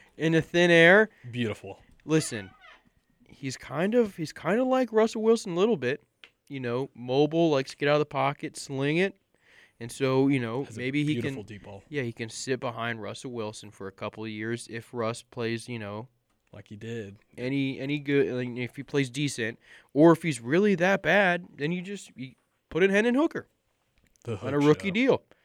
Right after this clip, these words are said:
Speaker 1: And so I think that the Broncos, that wouldn't be, that actually would not be a dumb idea to draft Hendon
Speaker 2: I like
Speaker 1: Hooker
Speaker 2: that
Speaker 1: there.
Speaker 2: pick. I like that pick a lot.
Speaker 1: Number thirty, the Chiefs. Um, I saw, this is purely based on last night's game.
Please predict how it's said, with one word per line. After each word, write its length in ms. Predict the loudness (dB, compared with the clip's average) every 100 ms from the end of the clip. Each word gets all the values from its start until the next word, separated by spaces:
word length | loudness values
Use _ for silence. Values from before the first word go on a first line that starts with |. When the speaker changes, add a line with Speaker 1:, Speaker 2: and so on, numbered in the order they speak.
| _ _ _ _ -18
Speaker 1:
And 120 | -10
so 360 | -4 0 0 -2
I 100 | -6
think 240 | -6 -6
that 220 | -6 -6
the 60 | -10
Broncos, 580 | -6 -4 -4 -4 -6 -6
that 160 | -2 0
wouldn't 240 | -2 -4
be, 280 | -8 -8 -8 -6
that 140 | -2
actually 280 | -2 -2 -4
would 160 | -2
not 180 | -2 -4
be 120 | -4
a 40 | -8
dumb 380 | -6 -6 -8 -10
idea 480 | -8 -8 -8 -12 -12 -16
to 80 | -16
draft 280 | -10 -10 -8
Hendon 180 | -6
Speaker 2:
I 40 | -4
like 160 | -4 -4
Speaker 1:
Hooker 60 |
Speaker 2:
that 60 | -2
Speaker 1:
there. 200 | 0 -2
Speaker 2:
pick. 180 | -6 -20 _ -20
I 60 |
like 160 | -18 -16
that 160 | -16
pick 180 | -16 -18
a 60 | -14
lot. 320 | -10 -10 -12 -10
Speaker 1:
Number 260 | -4 -2 -2
thirty, 560 | 0 2 4 6 4
the 100 | 2
Chiefs. 640 | 0 -4 0 0 0 -6 -18 _ _ _ _
Um, 460 | -6 -2 0 0 -4 0
I 240 | 4 4
saw, 520 | 2 0 2 4 2 0
this 240 | -8 -8
is 160 | -10 -12 -10
purely 320 | 0 4 4
based 260 | 2 0 -2
on 140 | -6
last 240 | -6 -8 -8
night's 180 | -10 -6
game. 380 | -4 -2 -2